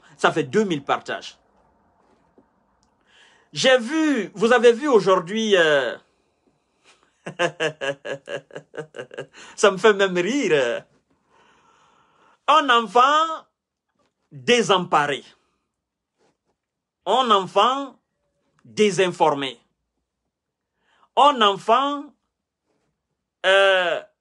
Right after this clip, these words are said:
narcissique qui est né dans le narcissisme. Vous avez vu aujourd'hui un enfant mégalomane qui est né dans la mégalomanie. Vous avez vu aujourd'hui cet enfant,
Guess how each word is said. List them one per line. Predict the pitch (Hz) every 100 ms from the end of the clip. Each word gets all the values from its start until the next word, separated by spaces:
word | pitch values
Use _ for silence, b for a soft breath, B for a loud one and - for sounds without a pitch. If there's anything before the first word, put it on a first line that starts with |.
| _ _ _ _ _ _ _ _ _ _ _
narcissique | 156 170 240 208 - 214 - 247 220 185 151
qui | 190
est | 190
né | 180 208
dans | 175 160
le | 151
narcissisme. | 165 160 - 175 185 160 131 95 - _ _ _ _ _ _ _ _ _ _ _ _ _ _ _ _
Vous | 170 226
avez | 254 262
vu | 311
aujourd'hui | 320 214 208 202 202 254 285 285 - _ _ _ _ _ _ _ _ _ _ _
un | 233 294 247
enfant | 220 190 240 269 285 - _ _ -
mégalomane | 156 214 202 202 202 220 202 117 - -
qui | 185
est | 180
né | 190 214
dans | 160
la | 143
mégalomanie. | 143 151 147 143 143 143 123 - _ _ _ _ _ _ _ _ _ _ _ _ _ _ _ _ _ _ _ _
Vous | - 220
avez | 254 277
vu | 285
aujourd'hui | 320 226 214 202 214 262 277
cet | 247 262 -
enfant, | 208 196 220 240 262 277